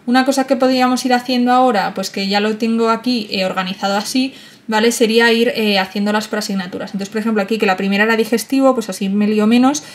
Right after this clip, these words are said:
le doy solo a digestivo, le doy a repasar y me van a salir aquí las, eh, preguntas,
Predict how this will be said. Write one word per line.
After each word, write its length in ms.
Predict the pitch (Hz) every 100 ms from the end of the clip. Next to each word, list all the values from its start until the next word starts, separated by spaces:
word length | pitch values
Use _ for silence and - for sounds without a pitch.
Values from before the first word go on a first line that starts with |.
| - -
le 120 | 214
doy 140 | 208
solo 220 | 208 214 202
a 40 |
digestivo, 500 | 208 240 240 294 294
le 120 | 269
doy 100 | 214
a 60 | 220
repasar 520 | 233 240 - 277 285
y 160 | 254 247
me 80 | 247
van 160 | 220
a 40 | 220
salir 280 | 233 226 220
aquí 260 | 214 233
las, 300 | 233 214 220 -
eh, 220 | 208 202
preguntas, 580 | - 170 170 196 -